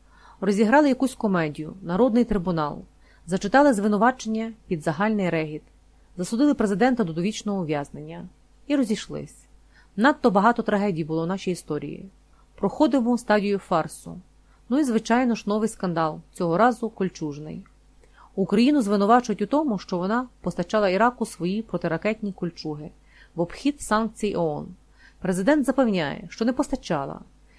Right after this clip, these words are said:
Я думаю, що всі все постачають і всі в обхід. Проблема лише в тому, хто кого зловить за руку. Зловить той, у кого руки довші. Наші миротворці у С'єра-Леоне похворіли на малярію.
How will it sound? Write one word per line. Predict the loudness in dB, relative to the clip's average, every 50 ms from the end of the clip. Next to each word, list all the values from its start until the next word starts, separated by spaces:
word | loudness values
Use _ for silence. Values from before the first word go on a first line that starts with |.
| -20 _ _ -2
Я | 0 2
думаю, | 4 4 4 4 4 2 2
що | 0 0 -2
всі | -2 -2 -2 -2 0 0
все | 0 0 -2 -2 -2
постачають | -2 -4 -4 -4 -6 -6 -4 -4 -2 -2 -2 -4 -6 -10 -10
і | -10 -10
всі | -10 -6 -2 -2 -2
в | -2
обхід. | -2 -6 -10 -10 -10 -10 -10 -10 -12 _ _ _ _ _ _ _ _ _
Проблема | -2 -2 2 4 6 6 6 6 6 4
лише | 4 2 0 -2
в | 0
тому, | 2 2 2 2 2 -2
хто | -2 -2 -2 -2 -2
кого | 0 0 0 0 0
зловить | 2 0 0 0 0 -2 -2
за | -2
руку. | -4 -4 -4 -8 -10 -14 -16 -18 -18 _ _ _ _ _ _ _
Зловить | -6 2 4 4 6 6 4 0 -2 0
той, | 2 2 2 2
у | 0 -4
кого | -4 0 2 2 4 2
руки | 2 0 -2 -4 -4
довші. | -2 -2 -4 -4 -6 -10 -16 -18 -20 _ _ _ _ _ -20 -20 _ _
Наші | 0 0 2 2 2 2
миротворці | 2 2 2 0 0 0 0 0 -2 -4 -6 -6
у | -6 -6 -8
С'єра-Леоне | -8 -2 2 2 4 4 6 4 4 4 4 2 0 -2 -6 -6 -8
похворіли | -8 -8 -6 -4 -2 0 0 0 0 0 -2
на | -2 -2
малярію. | -2 -2 -2 -4 -4 -6 -8 -10 -12 -14